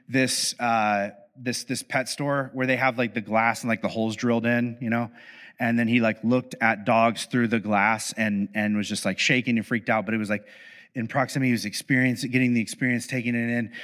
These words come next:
They went back several times. Then she was like, "Let's go in the room and you can pet a puppy." And I'm telling you, like, I've never seen someone more afraid of anything in their entire life.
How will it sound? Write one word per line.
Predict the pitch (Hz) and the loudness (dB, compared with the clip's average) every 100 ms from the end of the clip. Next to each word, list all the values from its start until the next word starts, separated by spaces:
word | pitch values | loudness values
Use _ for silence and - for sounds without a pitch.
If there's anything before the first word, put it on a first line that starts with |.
| - - - | -14 -14 -2
They | 120 | 2
went | 120 107 | 4 4
back | 107 - | 2 0
several | - 131 131 123 | 0 0 0 -2
times. | 127 123 117 107 110 | 0 0 0 -2 -2
Then | 113 139 143 143 143 - | 2 4 4 4 0 -2
she | - 131 | -2 0
was | 113 | 2
like, | 110 123 | 0 -2
"Let's | 123 | -4
go | - 143 | -2 0
in | 127 | 2
the | 113 | 2
room | 117 143 127 113 | 2 4 4 2
and | 113 | 0
you | 117 | 0
can | 107 | 0
pet | - 127 - | -2 -2 -2
a | 104 | -4
puppy." | - 117 120 95 - _ - - - - _ 139 | -4 -2 0 -2 -4 _ -20 -20 -20 -20 _ 0
And | 151 | 2
I'm | 165 | 2
telling | 170 160 151 | 4 4 4
you, | 131 | 4
like, | 113 110 | 2 2
I've | 139 | 4
never | 156 139 | 4 4
seen | - 127 | 2 2
someone | 113 123 117 | 2 2 4
more | 123 113 | 4 2
afraid | - 120 113 | 0 0 0
of | 107 | 0
anything | 120 113 127 113 110 | 0 2 2 2 2
in | 110 | 0
their | 113 107 107 | 2 2 0
entire | 110 107 - 110 107 | 0 -4 0 2 2
life. | 104 98 92 | 2 0 -2